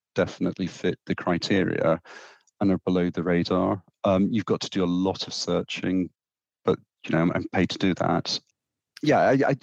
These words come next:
I, I'm, I'm definitely looking for ten small caps, below the radar small caps that fit,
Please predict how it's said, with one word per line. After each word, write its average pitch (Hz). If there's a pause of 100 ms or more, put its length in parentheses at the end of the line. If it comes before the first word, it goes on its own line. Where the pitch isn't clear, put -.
I, 143
I'm, 151
I'm 147
definitely 143
looking 117
for 110
ten 107
small 107
caps, -
below 104
the 92
radar 95
small 98
caps 82
that 80
fit, -